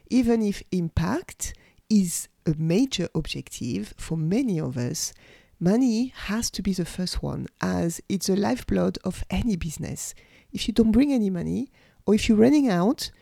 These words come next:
you just can't have an impact. You don't have a business. It's as simple as that. And the worry which comes with financial uncertainty has a power to strain the relationship between co-founders,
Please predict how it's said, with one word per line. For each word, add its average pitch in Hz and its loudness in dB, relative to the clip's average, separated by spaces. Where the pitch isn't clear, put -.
you 247 0
just - 0
can't 226 -2
have 226 -2
an 262 0
impact. 175 -4
You 202 2
don't 185 0
have 208 2
a 208 2
business. 190 -2
It's - -2
as 180 2
simple 185 2
as 165 -2
that. - -6
And 226 2
the 247 6
worry 294 4
which 233 -2
comes 165 -2
with - -2
financial 190 2
uncertainty 175 -2
has 185 -2
a 185 2
power 175 0
to - -6
strain 196 2
the 202 4
relationship 156 -4
between 165 -2
co-founders, 151 0